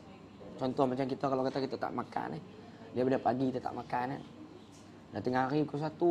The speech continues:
lah ni. Kita dah kal-, kalang kabut dah. Lagi nak makan ni, lagi nak atok pun semua. Saya sembang dengan orang gila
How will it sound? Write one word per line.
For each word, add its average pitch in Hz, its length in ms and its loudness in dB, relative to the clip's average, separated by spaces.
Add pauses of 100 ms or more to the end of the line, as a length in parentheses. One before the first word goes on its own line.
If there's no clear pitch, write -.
lah 190 80 2
ni. 175 100 -2 (420)
Kita - 220 6
dah 175 100 10
kal-, 151 220 6
kalang 139 240 8
kabut 165 240 8
dah. 185 200 2 (120)
Lagi 120 200 -4
nak 143 160 -2
makan 135 280 4
ni, 160 120 4
lagi 135 160 2
nak 127 160 0
atok 160 240 0
pun 143 120 0
semua. 156 180 0 (920)
Saya - 160 -4
sembang 240 260 8
dengan 233 140 8
orang 220 220 6
gila 220 300 8